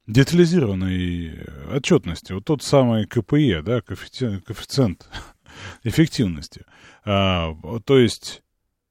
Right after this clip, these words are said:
регион должен, соответственно, предпринимать усилия, за эти усилия отчитываться, а не так "хочу, не хочу", да.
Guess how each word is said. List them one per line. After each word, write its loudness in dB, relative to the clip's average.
регион 4
должен, 4
соответственно, -4
предпринимать 2
усилия, 4
за 4
эти 2
усилия 4
отчитываться, -4
а -2
не -2
так -8
"хочу, -10
не -2
хочу", -16
да. -14